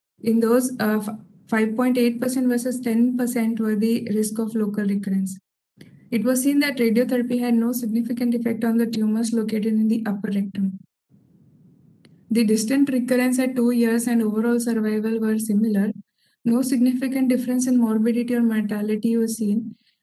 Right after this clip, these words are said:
although there was a relatively higher blood loss and more perineal wound complication in the short course radiation group.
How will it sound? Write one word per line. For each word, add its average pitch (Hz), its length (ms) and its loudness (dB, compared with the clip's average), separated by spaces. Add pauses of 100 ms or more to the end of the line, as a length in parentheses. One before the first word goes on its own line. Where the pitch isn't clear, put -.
(200)
although 220 240 4
there 254 220 4
was 262 180 0
a 269 320 -2
relatively 247 720 0
higher 226 340 2
blood 214 320 2
loss 214 280 0
and 233 160 2
more 233 260 2
perineal 233 520 2
wound 233 280 2
complication 220 640 0
in 226 100 0
the 226 100 -2
short 214 360 -4
course 226 240 -2
radiation 202 500 0
group. 190 220 0